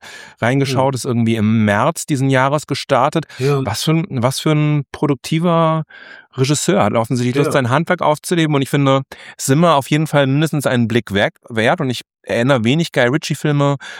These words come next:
Speaker 1: der letzten zehn, fünfzehn Jahre, bei denen ich irgendwie enttäuscht worden, worden bin. Ich glaube, er hat, Leute haben am Anfang einmal Lock, Stock and Two Smoking Barrels und, und
Speaker 2: Snatch.
Speaker 1: Snatch gesehen, die ja beide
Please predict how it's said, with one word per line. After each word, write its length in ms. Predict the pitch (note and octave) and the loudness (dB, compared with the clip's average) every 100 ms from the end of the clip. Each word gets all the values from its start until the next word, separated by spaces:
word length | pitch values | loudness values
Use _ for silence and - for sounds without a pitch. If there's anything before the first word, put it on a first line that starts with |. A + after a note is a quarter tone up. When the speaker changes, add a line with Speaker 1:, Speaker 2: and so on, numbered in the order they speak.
| - - | -6 -2
Speaker 1:
der 100 | B2 | 2
letzten 420 | C3+ - - B2 | 0 -2 -6 -6
zehn, 360 | - C3+ C#3 | 0 2 2
fünfzehn 440 | C#3 D3 - - C3+ | 0 -2 -2 -2 2
Jahre, 320 | B2 C#3 C#3 | 2 2 0
bei 120 | A#2+ | 0
denen 200 | B2 B2 | 0 0
ich 140 | B2 - - | -2 -6 -2
irgendwie 280 | B2+ B2+ A2+ | 0 0 -2
enttäuscht 520 | A#2+ - C3 E3 - | -2 -2 -2 -2 -2
worden, 460 | G2+ G#2 G#2+ G#2+ - - - - - | 0 2 0 -2 -6 -18 -20 -20 -8
worden 380 | - G#2 G#2 G#2 | 0 2 2 0
bin. 180 | G2+ G#2+ | 2 0
Ich 120 | A2 | 2
glaube, 420 | B2 A#2+ B2 B2 F#2 G2 G#2+ F#2+ D#3+ G2 | 2 2 2 2 -2 -12 -14 -14 -12 -6
er 140 | G2 | -4
hat, 80 | A2 - - | -4 -6 -12
Leute 680 | C3 C3 C#3+ B2+ C#3+ C#3 C3+ | -10 -4 0 0 2 0 2
haben 180 | B2+ C3+ - | 2 0 0
am 140 | B2 | -2
Anfang 320 | A#2 D3 D#3 | -2 -2 -2
einmal 400 | B2 C3 B2+ C3 C3 | -2 0 2 0 -4
Lock, 280 | - B2 C#3 | -4 -2 -2
Stock 260 | - C3 B2 | -2 -2 0
and 100 | A2 | -2
Two 140 | D3 | -2
Smoking 460 | B2+ B2 A#2 B2 G#2+ | 0 0 0 0 0
Barrels 480 | G#2 C#3 E3 E3+ - - - - - | 2 2 0 -2 -8 -18 -20 -20 -10
und, 540 | - B2 A#2+ A#2+ A#2+ A2+ | 0 2 4 2 0 -2
und 520 | B2 A#2 A2+ A2+ A2+ | -2 0 2 0 0
Speaker 2:
Snatch. 540 | A2 A2+ A#2 B2 B2+ - | 0 -2 -4 -4 -8 -6
Speaker 1:
Snatch 500 | - C#3+ C#3+ F3+ - | -2 2 0 -2 -2
gesehen, 420 | E3+ D3+ E3 E3+ | 0 2 2 2
die 80 | C3 | 2
ja 100 | A#2+ | 2
beide 480 | A2 B2 C3+ B2+ | 2 2 2 -2